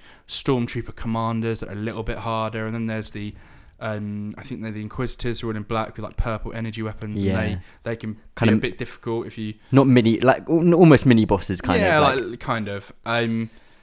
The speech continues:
Speaker 1: then there's obviously, like, there's, like, legendary creatures, the bounty hunters
Speaker 2: Mm-hmm.
Speaker 1: kind of bosses, there's the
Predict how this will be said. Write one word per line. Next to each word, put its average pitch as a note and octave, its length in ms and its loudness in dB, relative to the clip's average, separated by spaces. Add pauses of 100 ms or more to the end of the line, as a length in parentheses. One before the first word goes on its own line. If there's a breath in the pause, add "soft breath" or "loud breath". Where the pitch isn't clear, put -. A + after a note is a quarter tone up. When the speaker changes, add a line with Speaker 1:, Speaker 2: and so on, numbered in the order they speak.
(180)
Speaker 1:
then E3 260 2
there's D3 180 2
obviously, A#2 640 -2
like, G#2+ 260 -8
there's, G#2 140 -12
like, - 80 -14
legendary G#2+ 400 -10
creatures, A#2 680 -6
the G#2 100 -14
bounty A#2 300 -4
hunters G#2+ 220 0
Speaker 2:
Mm-hmm. A2+ 100 -4
Speaker 1:
kind A2+ 120 -4
of G#2 80 -10
bosses, A2 520 -6
there's G#2 280 -10
the G2+ 400 -14